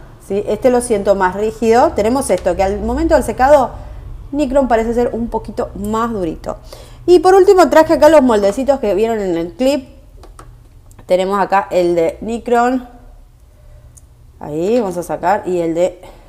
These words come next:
Mamadora. Yo sé que el nombre, hay personas que s-, que se-, en otros videos que nombro la marca se ríen, pero acá, eh, es como decir, no sé, la abuela Elba, la tía Paula,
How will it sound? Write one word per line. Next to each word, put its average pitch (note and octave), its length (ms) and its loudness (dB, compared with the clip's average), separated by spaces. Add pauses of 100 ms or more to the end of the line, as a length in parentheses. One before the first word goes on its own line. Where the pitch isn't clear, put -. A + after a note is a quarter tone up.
(120)
Mamadora. E3+ 960 -6 (500)
Yo G#3+ 140 -8
sé C4+ 100 2
que B3+ 160 0
el G#3 180 0
nombre, C4 440 4
hay G3 240 0 (100)
personas A#3+ 320 -6
que A#3+ 80 -6
s-, - 260 -12
que F3 120 -4
se-, E3+ 180 -4
en E3 140 -4
otros G3+ 200 -4
videos F#3+ 300 2
que F3+ 140 -4
nombro F3+ 220 -4
la E3 100 -2
marca F3+ 240 -2
se F3+ 100 -6
ríen, G3 260 0 (420)
pero G3 220 4
acá, A3+ 540 4
eh, F#3 240 4
es F#3+ 60 -4
como G#3+ 220 2
decir, G3+ 340 2
no F#3 160 -4
sé, F#3+ 240 2
la D#3 80 2
abuela F3 360 4
Elba, F3+ 600 4
la D3+ 200 0
tía E3+ 400 0
Paula, E3 840 4